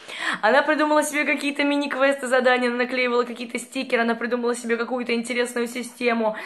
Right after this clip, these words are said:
Впл-, она говорит: "Ну, там же бумажки, цифры, там, с людьми не очень много, там, то, сё".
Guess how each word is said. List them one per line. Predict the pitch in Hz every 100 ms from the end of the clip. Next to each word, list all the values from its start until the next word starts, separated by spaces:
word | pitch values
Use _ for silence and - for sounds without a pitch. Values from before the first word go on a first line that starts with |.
| - -
Впл-, | 247 247
она | 247
говорит: | 247 247 247 - -
"Ну, | 254
там | 311
же | 311 311
бумажки, | 254 311 294 277 277 -
цифры, | 220 - 285 269 -
там, | 214 202 196 180 196
с | -
людьми | 233 254
не | 277 269
очень | 277 269 254
много, | 240 220 214
там, | 202 196 202
то, | 269 262
сё". | 262 277 233